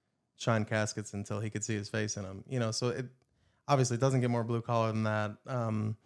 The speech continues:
you know, so it's, uh, yeah, I mean, they came over, and it,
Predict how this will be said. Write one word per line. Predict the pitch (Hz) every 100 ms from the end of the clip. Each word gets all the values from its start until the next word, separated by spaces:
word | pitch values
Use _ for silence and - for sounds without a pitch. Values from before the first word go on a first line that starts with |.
| - _ _ _
you | 123
know, | 107 101
so | - 113 107 -
it's, | 143 -
uh, | 131 123 117 117 113 _ _ _ _ _ _ _
yeah, | 113 127 143 - 123
I |
mean, | 117 110 110 -
they | 127 117
came | 127 117
over, | 117
and | 123
it, | 123